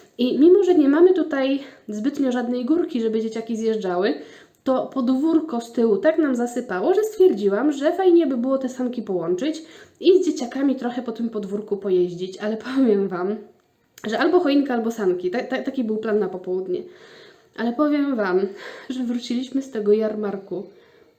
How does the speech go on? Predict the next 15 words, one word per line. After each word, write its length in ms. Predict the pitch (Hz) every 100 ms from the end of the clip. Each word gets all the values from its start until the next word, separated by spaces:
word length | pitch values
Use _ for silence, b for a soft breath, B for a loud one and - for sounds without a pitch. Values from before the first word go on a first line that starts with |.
| _ -
tak 280 | 269 269
wymęczeni, 960 | 240 254 262 254 247 220 196 185 180 196 - - _ b b b b -
tak 380 | 302 339 -
jakoś 720 | 214 262 269 269 269 - - 233
już 520 | 262 262 - - 196 - 226
po 80 | 240
prostu 480 | 254 262 - 226
wypompowani, 1080 | 214 - 277 269 240 214 196 196 185 214 - B B B B B
że 180 | 214 214
o 80 | 285
godzinie 400 | 330 262 269 262
czternastej 880 | - 254 240 220 202 - 175 185 - - _
sprzedaliśmy 760 | - - 294 262 220 233 240 214
Julkę 380 | 208 220 220
dziadkom. 500 | 190 180 - 196 220